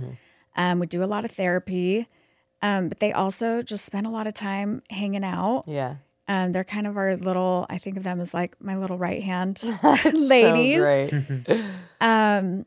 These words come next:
Speaker 2: you know, and I remember, like, one of the, one of the other realizations we came to early on was, like, that we would probably never be empty nesters, right?
Speaker 1: Mm.
Speaker 2: Um, 'cause our girls would be dependent on us for the rest of our lives.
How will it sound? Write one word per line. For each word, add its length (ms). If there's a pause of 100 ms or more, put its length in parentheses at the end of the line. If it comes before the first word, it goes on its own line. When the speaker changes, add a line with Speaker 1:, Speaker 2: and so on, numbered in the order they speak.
(140)
Speaker 2:
you 100
know, 100
and 100
I 40
remember, 720
like, 380 (320)
one 340
of 140
the, 420 (880)
one 340
of 100
the 120
other 180
realizations 680
we 80
came 260
to 380
early 280
on 220
was, 180
like, 340 (1040)
that 140
we 120
would 160
probably 280
never 240
be 280
empty 280
nesters, 580
right? 320 (120)
Speaker 1:
Mm. 320 (260)
Speaker 2:
Um, 180
'cause 160
our 80
girls 300
would 100
be 80
dependent 460
on 180
us 480
for 100
the 80
rest 200
of 220 (100)
our 160
lives. 500